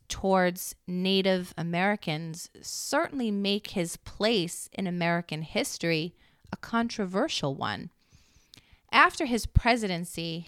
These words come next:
his vice president, Martin Van Buren, serves one term as president, and Jackson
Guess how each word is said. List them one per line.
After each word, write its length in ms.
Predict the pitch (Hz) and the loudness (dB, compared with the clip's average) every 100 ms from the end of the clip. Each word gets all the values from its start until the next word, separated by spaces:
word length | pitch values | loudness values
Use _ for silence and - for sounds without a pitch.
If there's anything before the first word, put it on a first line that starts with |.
| - | -6
his 260 | 202 185 | -4 -4
vice 460 | 180 180 202 302 - | -2 2 4 2 -4
president, 800 | - 180 170 160 156 151 165 - - | -4 0 0 0 -4 -6 -8 -10 -6
Martin 480 | 180 196 220 226 | 2 4 4 0
Van 280 | 175 165 165 | 0 0 0
Buren, 540 | 165 175 214 175 160 165 _ - _ - | 0 0 2 0 -2 -6 _ -20 _ -12
serves 600 | - 214 208 190 185 - | 0 4 4 4 -2 -2
one 300 | 190 226 247 | 4 4 4
term 640 | - - 202 160 147 170 - | 0 2 4 2 0 -6 -2
as 200 | 165 160 | 0 0
president, 720 | - - 156 156 73 - - - - _ _ _ _ _ _ | -4 0 0 0 -6 -8 -14 -20 -20 _ _ _ _ _ _
and 240 | 190 202 175 | -2 -2 2
Jackson 920 | 220 254 320 - - 180 165 165 | 6 6 4 -2 -2 0 0 -2